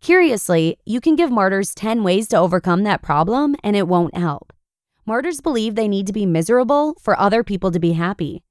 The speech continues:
and they use a secret vocabulary to stay that way. For example, "Supermom sounds amazing. Who wouldn't want to be a supermom?" Yet many moms use this label to justify putting themselves last. Want proof?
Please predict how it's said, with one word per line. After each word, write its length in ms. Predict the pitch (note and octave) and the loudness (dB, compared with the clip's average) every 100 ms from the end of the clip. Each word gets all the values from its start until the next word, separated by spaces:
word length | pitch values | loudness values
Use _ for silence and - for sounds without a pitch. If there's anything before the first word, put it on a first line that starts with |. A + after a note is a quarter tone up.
| _ _ _ | _ _ _
and 140 | D4 | 0
they 60 | A#3 | 0
use 260 | A#3 C4 A#3+ | 0 0 -2
a 80 | C4+ | -4
secret 320 | B3+ A3 G3+ | -4 -2 0
vocabulary 800 | F3+ E3+ A#3 D4 C4+ E3+ D#3 E3 | 0 0 -2 -2 -2 -4 -4 -6
to 140 | F3+ | -6
stay 260 | F3+ G#3 G#3 | -6 -2 0
that 220 | F#3+ C3 | 0 -4
way. 300 | C3+ G#2 - _ _ _ _ _ | -8 -12 -14 _ _ _ _ _
For 160 | A#3 | 0
example, 600 | A#3+ A3 C#4+ B3 - - - - - | 2 0 0 0 -2 -2 -10 -20 -10
"Supermom 560 | - E4 F4+ E4 D4+ | 0 2 4 4 4
sounds 320 | C4+ B3+ A#3 A3+ | 2 0 0 0
amazing. 640 | G3 G3 B3+ F3 - G#3+ _ _ | 0 -2 -2 -6 -8 -12 _ _
Who 140 | - D4+ | -8 -2
wouldn't 220 | F4 C#4+ | -2 -2
want 180 | A3 D#4+ | -2 -2
to 60 | |
be 120 | G#3+ F3 | -2 -6
a 40 | |
supermom?" 640 | - E3 E3 D#3 B2+ F3+ F#3 _ _ _ _ | -6 -4 -2 -2 -6 -12 -14 _ _ _ _
Yet 300 | G#3+ A#3+ - | 0 0 0
many 320 | - A#3 C#4+ | -4 -2 0
moms 380 | D4+ A#3 G#3 F#3+ | 0 0 -2 -2
use 160 | F#3+ G3 | -4 -4
this 220 | G#3+ - | -6 -2
label 360 | D#3+ F#3 C4+ D#4 | -2 0 0 0
to 120 | A#3 | -2
justify 480 | F#3 G3 - B3+ A#3+ | -2 -2 -2 0 -2
putting 300 | - G#3 G#3+ | -2 -4 -4
themselves 460 | G3 - E3 D#3 | -4 -2 -2 -2
last. 580 | E3 E3+ D#3+ F#2+ - - _ _ _ _ | -2 0 -2 -6 -14 -20 _ _ _ _
Want 280 | - F#3+ F3+ | 0 2 2
proof? 420 | - F#3+ B3+ D#4 | -2 0 0 -2